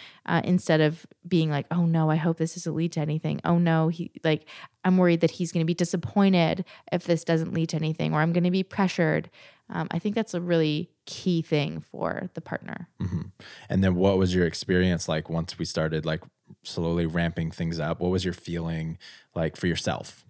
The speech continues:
Speaker 1: Yeah. So I know that this isn't the same, gonna be the same for everybody, but we had some times where we would just be cuddle with each other and our skins would touch. And it would remind me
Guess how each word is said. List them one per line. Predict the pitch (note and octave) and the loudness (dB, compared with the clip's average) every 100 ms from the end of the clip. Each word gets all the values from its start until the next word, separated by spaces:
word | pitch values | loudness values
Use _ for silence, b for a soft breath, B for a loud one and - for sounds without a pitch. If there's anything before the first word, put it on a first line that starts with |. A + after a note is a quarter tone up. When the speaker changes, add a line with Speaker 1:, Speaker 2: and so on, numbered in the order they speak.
| - | 2
Speaker 1:
Yeah. | G3+ F3 E3+ | 4 4 2
So | - F3+ F3 - _ _ | 2 6 6 2 _ _
I | F#3 G#3 | 2 6
know | A3+ C4 | 8 6
that | B3+ | 4
this | G#3 G#3 | 2 2
isn't | G3 G3 F#3 - _ | 2 2 0 -4 _
the | F3 F3+ | -2 0
same, | - F3+ F3 | 2 2 4
gonna | E3+ F3 | 2 2
be | E3 | 0
the | |
same | - F3 | 0 0
for | F3 | 0
everybody, | - F3 C#3 - | 2 2 2 -2
but | F3 E3 - | 0 0 2
we | G3+ | 2
had | A3+ G#3+ | 2 2
some | G#3 | 2
times | G#3 G#3 | 2 2
where | G3+ F#3+ | 2 4
we | F#3 | 2
would | F3+ | 2
just | F3+ - - b b _ _ _ _ - | 0 -2 -10 b b _ _ _ _ -10
be | |
cuddle | F#3 - G#3+ F3 | -2 6 8 8
with | E3 | 6
each | D#3 - | 2 -2
other | - | -2
and | D3 | 0
our | D#3 | 0
skins | F3+ - F3 | -2 0 2
would | E3 | 2
touch. | E3 - - - | 0 -4 -6 -2
And | F#3 | 0
it | F#3+ | 4
would | A3+ | 4
remind | A3+ A#3 F#3 F3 G3+ A3 | 6 6 6 6 6 4
me | B3+ C4+ | 2 -2